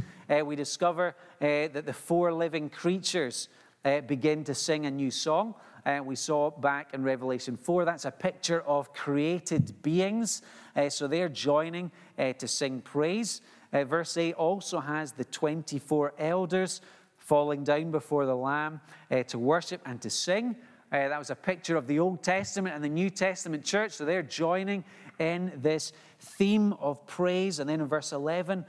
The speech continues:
"I looked and heard the voice of many angels,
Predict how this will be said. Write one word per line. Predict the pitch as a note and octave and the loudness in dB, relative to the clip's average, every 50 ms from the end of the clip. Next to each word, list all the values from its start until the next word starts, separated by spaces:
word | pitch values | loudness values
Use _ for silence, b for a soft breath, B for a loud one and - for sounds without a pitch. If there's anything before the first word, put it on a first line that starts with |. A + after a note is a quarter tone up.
| B B B B B B | B B B B B B
"I | C3 C3+ | -2 0
looked | C#3+ C#3+ D3+ E3+ F3+ E3+ - | 0 2 2 2 0 0 -2
and | E3+ D#3 | -4 -2
heard | D3+ D#3+ D#3+ C#3 | 0 0 0 0
the | D3 | -2
voice | C3 B2 C#3+ D3+ D#3 D3 - | 0 2 0 0 0 0 -4
of | C#3 B2 | -6 -4
many | D3 D#3 E3+ F#3+ G3 G3+ G#3 G3+ G3+ G3 F#3 | -2 -2 0 0 0 0 0 2 2 2 2
angels, | F#3 F#3 F#3 F3+ E3 D#3 E3 C#3 A#2 G#2 - - - | 0 0 0 0 0 0 0 -2 -2 -4 -8 -10 -10